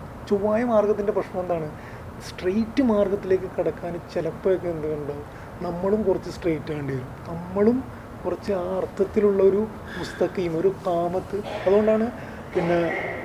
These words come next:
വിശ്വാസികളെ കുറിച്ച് പറയുന്നത്, "ഇത്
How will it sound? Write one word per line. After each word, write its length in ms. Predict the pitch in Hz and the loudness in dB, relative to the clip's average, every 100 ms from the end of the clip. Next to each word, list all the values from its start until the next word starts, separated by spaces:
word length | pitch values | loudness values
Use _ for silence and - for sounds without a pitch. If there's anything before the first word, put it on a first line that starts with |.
| - - - - | -10 -10 -8 -6
വിശ്വാസികളെ 640 | 170 - 190 185 202 202 | -4 4 4 6 6 6
കുറിച്ച് 280 | 202 190 202 | 6 0 0
പറയുന്നത്, 500 | 180 175 175 175 196 226 - - - - - - - - - - | 2 4 2 0 -2 -2 -8 -14 -14 -16 -14 -16 -14 -14 -12 -4
"ഇത് 140 | 196 | 0